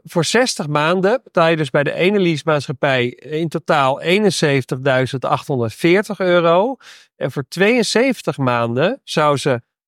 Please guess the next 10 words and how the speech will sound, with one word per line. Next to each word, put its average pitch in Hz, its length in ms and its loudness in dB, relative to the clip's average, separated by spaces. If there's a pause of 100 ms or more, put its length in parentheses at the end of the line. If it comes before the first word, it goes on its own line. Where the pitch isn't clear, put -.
ondanks 220 580 2
dat 139 120 -6
het 143 120 -4
rentepercentage 139 1120 -2
dus 139 240 -6
meer 190 540 2
dan 180 140 2
een 160 160 0
half 196 260 0
procent 147 480 -4